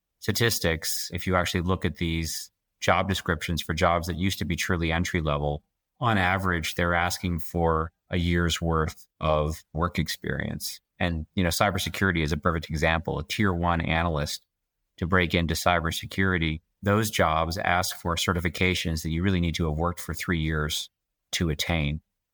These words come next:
So it's, um, employers aren't finding the talent that they want, and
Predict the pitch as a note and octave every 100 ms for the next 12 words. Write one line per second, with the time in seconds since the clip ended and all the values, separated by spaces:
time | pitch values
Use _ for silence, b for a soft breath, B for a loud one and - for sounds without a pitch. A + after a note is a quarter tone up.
0 | - - G#2+ F2+ F2 F2 E2+ - G#2+ G2+
1 | - A2+ G2+ F#2+ F#2+ - A#2+ G#2+ C3+ C#3
2 | C3 - A2 A2 - G#2 G#2 G2 F#2+ -
3 | F#2+ F#2 F#2 F2 E2 F2 E2+ E2+ E2 D#2
4 | D#2 E2 G2+ C#3+ - _ _ _ - G2
5 | F#2 F2+ F2